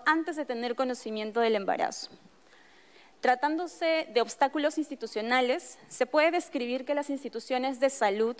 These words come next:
no tienen claridad sobre cómo dar seguimiento a una solicitud de acceso a aborto por violación en niñas, aún en los casos en que existan leyes que señalen la obligación estatal de otorgar el servicio de forma ágil y segura.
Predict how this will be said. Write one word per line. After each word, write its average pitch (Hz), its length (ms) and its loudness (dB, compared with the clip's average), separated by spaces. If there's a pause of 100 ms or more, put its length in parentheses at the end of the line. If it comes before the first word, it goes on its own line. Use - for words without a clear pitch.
(120)
no 302 140 2
tienen 339 320 4
claridad 226 540 4 (340)
sobre 214 540 0
cómo 294 320 6
dar 277 160 6
seguimiento 240 560 -4
a - 20 -2
una 254 160 -2
solicitud 214 480 -6
de 233 80 -2
acceso 226 640 0
a 202 120 4
aborto 202 320 0
por 220 120 -4
violación 202 420 -2
en 202 140 -4
niñas, 226 380 -4 (460)
aún 302 420 4
en 240 140 0
los 220 140 -4
casos 269 340 2
en 285 160 0
que 220 80 -2
existan 294 480 -2
leyes 294 280 2
que 269 80 0
señalen 240 440 0
la 269 80 4
obligación 240 480 -2
estatal 254 640 2
de 226 80 4
otorgar 214 340 2
el 247 100 4
servicio 226 520 -6
de 208 80 -2
forma 220 340 -4
ágil 262 340 0
y 240 60 0
segura. 185 460 -2